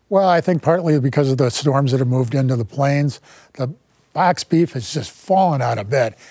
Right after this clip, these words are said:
It went from one ninety-three, one ninety-four down to one seventy-seven, one seventy-eight. But the f-, cash market stayed relatively strong. We were looking at one seventy-four, maybe even one seventy-five in Iowa this week, which is a bit of a surprise. Uh, the futures have,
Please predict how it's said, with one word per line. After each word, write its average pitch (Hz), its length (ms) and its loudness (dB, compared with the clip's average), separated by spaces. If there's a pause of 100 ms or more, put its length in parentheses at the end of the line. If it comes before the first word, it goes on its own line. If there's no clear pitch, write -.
(140)
It 180 80 -4
went 160 180 -2
from 139 140 -2
one 156 160 2
ninety-three, 151 480 0
one 139 180 -2
ninety-four 139 500 -6
down 139 200 -6
to 120 80 -8
one 131 200 -8
seventy-seven, 151 1000 -4
one 147 160 2
seventy-eight. 143 600 -2 (500)
But 156 140 -2
the 160 80 0
f-, - 160 -8 (260)
cash 196 320 0
market 151 340 0
stayed 175 200 0
relatively 180 500 0
strong. 202 400 -6 (280)
We 170 100 0
were 175 100 4
looking 170 240 2
at 147 80 0
one 156 180 2
seventy-four, 165 580 0
maybe 151 260 0
even 139 260 -2
one 147 140 -6
seventy-five 147 720 -6 (360)
in 139 140 -4
Iowa 170 520 2
this 147 300 0
week, 170 320 0 (360)
which 139 140 -2
is 131 120 2
a 127 40 0
bit 143 200 2
of 160 100 0
a 160 60 0
surprise. 151 640 -2 (460)
Uh, 143 260 2
the 139 100 0
futures 170 420 0
have, 147 180 0